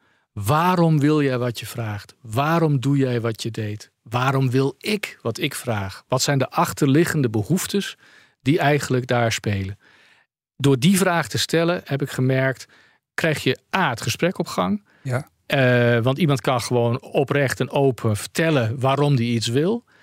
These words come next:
Speaker 1: Maar krijg je heel vaak ook mogelijkheden om het conflict op te lossen die je eerder niet gezien had, die eigenlijk onverwacht waren, maar heel erg, ja, tot wederzijds voordeel kunnen strekken.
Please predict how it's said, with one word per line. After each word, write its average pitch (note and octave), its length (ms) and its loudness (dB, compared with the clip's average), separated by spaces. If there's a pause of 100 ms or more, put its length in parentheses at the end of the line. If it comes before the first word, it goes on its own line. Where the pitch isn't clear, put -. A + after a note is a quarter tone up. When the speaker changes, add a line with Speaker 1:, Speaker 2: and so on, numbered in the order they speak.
(220)
Speaker 1:
Maar C3 140 0
krijg D3+ 280 -2
je C#3 80 0
heel D3+ 200 2
vaak C#3 340 -2
ook D3+ 220 0
mogelijkheden C3+ 840 0
om B2 140 -4
het A#2+ 100 -4
conflict A#2+ 440 -4
op B2 140 -2
te - 140 -4
lossen A2 440 -4 (340)
die C3 140 4
je C#3+ 60 4
eerder D3 260 2
niet B2+ 160 -2
gezien A#2+ 320 -2
had, A#2 360 -4
die A#2+ 140 -2
eigenlijk A#2 340 -4
onverwacht B2 500 -2
waren, B2 300 0
maar A2+ 100 0
heel B2+ 300 2
erg, A2 380 -4 (240)
ja, A#2 260 2 (300)
tot A#2+ 160 0
wederzijds B2 500 0
voordeel B2 400 2
kunnen G#2+ 260 -2
strekken. - 400 -4